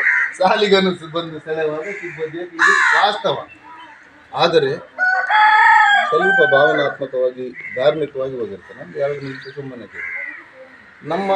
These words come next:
ಎದುರು ಮನೆಯಲ್ಲಿ ಒಬ್ಬನಿಗೆ ಸುಮ್ಮನೆ ಇದು ಉದಾಹರಣೆಗೆ ಅಷ್ಟೇ ಹೇಳಿದ್ದು, ಒಬ್ಬನಿಗೆ ಕಾಲಿಲ್ಲ, ಯಾರೊಬ್ಬನಿಗೆ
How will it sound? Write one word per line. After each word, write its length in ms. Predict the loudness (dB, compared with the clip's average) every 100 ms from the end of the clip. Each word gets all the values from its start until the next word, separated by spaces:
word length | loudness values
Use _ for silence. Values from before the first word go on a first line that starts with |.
| -2 -10 -20 -20 -20 -20 -20 -16 -8
ಎದುರು 160 | -4
ಮನೆಯಲ್ಲಿ 320 | -4 -4 -4 -4
ಒಬ್ಬನಿಗೆ 360 | -4 -6 -8 -10 -14 -8
ಸುಮ್ಮನೆ 220 | -2 -2
ಇದು 140 | -2 -2
ಉದಾಹರಣೆಗೆ 400 | 2 2 0 -4
ಅಷ್ಟೇ 200 | -4 -6
ಹೇಳಿದ್ದು, 220 | -6 0 2 4
ಒಬ್ಬನಿಗೆ 400 | 4 2 0 2
ಕಾಲಿಲ್ಲ, 380 | 2 2 0 2 4 4 2 0 -4 -6
ಯಾರೊಬ್ಬನಿಗೆ 680 | -4 -4 -6 -12 -8 -6